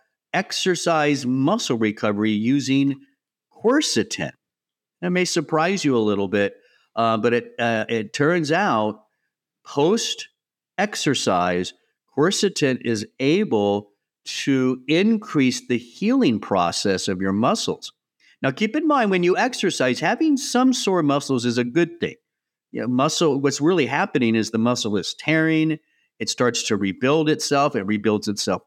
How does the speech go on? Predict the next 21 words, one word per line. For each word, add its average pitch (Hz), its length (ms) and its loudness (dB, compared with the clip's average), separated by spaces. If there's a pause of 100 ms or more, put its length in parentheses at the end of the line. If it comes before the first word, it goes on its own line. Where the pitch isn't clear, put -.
bigger. 151 520 2 (400)
Um, 117 260 -2
and 147 100 -2
so 170 160 2
a - 20 4
little 320 420 0
bit 226 120 2
of 170 120 0
soreness 151 400 0
is 117 100 -4
okay, 139 320 2
but 127 160 0
if 135 120 -4
that 294 180 0
soreness 226 460 0
is 151 120 -2
so 147 160 2
bad, 156 260 0
it's - 200 -4
keeping 220 440 0
you 170 300 0